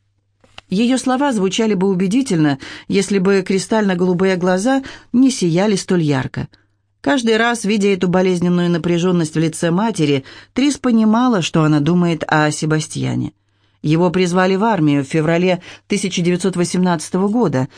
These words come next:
вскоре после того, как Трис исполнилось шесть. В том же году война закончилась, и Трис помнила празднование с флагами и подбрасыванием шляп.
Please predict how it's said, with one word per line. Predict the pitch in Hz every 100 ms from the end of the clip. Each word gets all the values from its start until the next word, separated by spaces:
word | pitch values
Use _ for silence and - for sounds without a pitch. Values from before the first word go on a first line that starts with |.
| - -
вскоре | - 269 285
после | - 202 190
того, | 180 175 208
как | 190 165
Трис | - 165 180
исполнилось | 208 160 151 160 180
шесть. | - 247 160 - - _ _ _ _
В | -
том | - 143
же | 135
году | 127 131 135 175 196 - -
война | 226 262 285
закончилась, | 247 156 156 147 139 147 147 - - -
и | - 240
Трис | 294 294
помнила | - 269 254 247 220
празднование | 214 208 202 202 202 196 180
с |
флагами | - 165 156 147 185 208 - -
и | -
подбрасыванием | 226 233 202 226 214 208 214 220
шляп. | 220 214 151 127